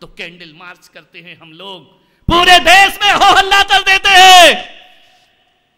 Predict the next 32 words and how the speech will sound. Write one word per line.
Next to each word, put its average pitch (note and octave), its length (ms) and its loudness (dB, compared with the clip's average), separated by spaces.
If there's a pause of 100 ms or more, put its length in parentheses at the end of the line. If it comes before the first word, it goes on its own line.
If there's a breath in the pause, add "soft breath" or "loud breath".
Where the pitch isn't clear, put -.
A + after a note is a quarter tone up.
(240)
दिल्ली G4 340 2
में G4 440 -2
एक D#4+ 180 -8
लड़की F#4 380 -6
के F#4+ 180 -10
साथ F#4+ 260 -4
रेप F#4 500 -2
हुआ, G4+ 500 2 (480)
पूरा F4+ 240 -4
देश A#4 600 0
आंदोलन F#4+ 520 -8
कर F4 180 -8
उठा। F4 600 -2 (760)
क्या D4 200 -10
बात G#4 320 -8
है E4+ 140 -12
ये? B3 120 -20 (880)
पूरा F4+ 220 -2
देश G4+ 320 -2
कहता G#4 280 -4
है, A4 80 0
"उसे G#4+ 140 -8
फांसी G#4 380 -8
पर G#4+ 220 -8
लटका G#4+ 280 -2
दो।" G#4+ 460 2 (720)
सारे G4+ 320 0
लोगों G4 340 0
ने G4 100 -2
अदालत F4+ 420 -2
से E4+ 180 -4
कहा, D#4+ 720 0